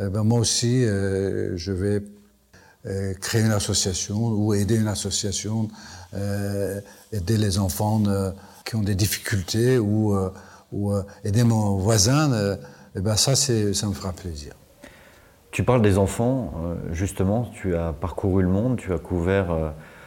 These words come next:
Speaker 2: euh, des endro-, des zones dans le monde où il y avait des conflits et, euh, euh, tu as souvent photographié des enfants.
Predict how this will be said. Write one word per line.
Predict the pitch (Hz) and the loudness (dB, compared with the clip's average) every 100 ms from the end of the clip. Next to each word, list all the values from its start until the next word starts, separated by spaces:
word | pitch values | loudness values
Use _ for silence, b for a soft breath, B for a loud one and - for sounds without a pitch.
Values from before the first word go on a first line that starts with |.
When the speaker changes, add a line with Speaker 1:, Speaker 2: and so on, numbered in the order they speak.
| B 85 | B -6
Speaker 2:
euh, | 80 73 71 71 - - - | -4 -4 -6 -10 -18 -20 -16
des | - - - 73 78 76 | -12 -8 -6 -4 -2 0
endro-, | 87 85 92 | 0 2 2
des | 87 | 2
zones | 82 107 | 4 4
dans | 92 | 4
le | 87 | 4
monde | 87 92 104 | 2 2 2
où | 87 | 2
il | 82 | 2
y | |
avait | 82 92 | 2 2
des | 92 | 0
conflits | - 85 - 110 135 120 | 0 -4 -4 -2 -2 -2
et, | 85 87 87 | 0 0 0
euh, | 76 73 73 B B B B - | 0 -4 -6 B B B B -12
euh, | - - - - - - - - - | -10 -8 -10 -12 -14 -16 -18 -20 -8
tu | - | -2
as | 90 | 0
souvent | - 110 127 | 2 2 2
photographié | - 107 110 82 90 - 110 | 0 -2 0 0 -2 -2 0
des | 95 80 | 0 0
enfants. | 85 - 90 | -2 -4 -6